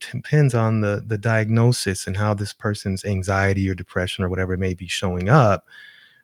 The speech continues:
right? 'Cause sometimes, you know, it's important to refer people out to a specialist,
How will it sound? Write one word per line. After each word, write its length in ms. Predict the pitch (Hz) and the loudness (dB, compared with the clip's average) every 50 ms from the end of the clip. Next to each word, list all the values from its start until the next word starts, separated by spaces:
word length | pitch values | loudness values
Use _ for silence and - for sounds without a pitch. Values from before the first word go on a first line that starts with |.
| _ | _
right? 220 | - 104 104 104 - | 0 0 0 0 0
'Cause 140 | - - - | -2 2 4
sometimes, 840 | 143 139 131 - 120 110 110 107 104 104 98 98 95 - - - _ | 4 4 6 6 4 4 6 4 4 4 4 2 0 -4 -10 -6 _
you 80 | 143 127 | 2 2
know, 120 | 95 95 | 2 2
it's 140 | 101 - - | -2 -2 -2
important 380 | 98 95 - 107 98 95 95 90 | -2 -2 0 0 0 0 0 -2
to 80 | 95 | -2
refer 400 | 92 98 95 - - 101 95 92 | -4 -4 -6 -2 -2 -2 -2 -2
people 340 | - - 104 - 92 92 95 | -2 -4 -6 -4 -2 -2 0
out 260 | 92 90 85 - - _ _ _ _ _ _ | 0 -2 -2 -6 -10 _ _ _ _ _ _
to 160 | - 104 95 | -4 -4 -2
a 40 | 90 | -4
specialist, 680 | - - - 98 95 - - 95 92 92 - - - | -2 0 0 0 0 0 -2 -2 -4 -4 -4 -8 -10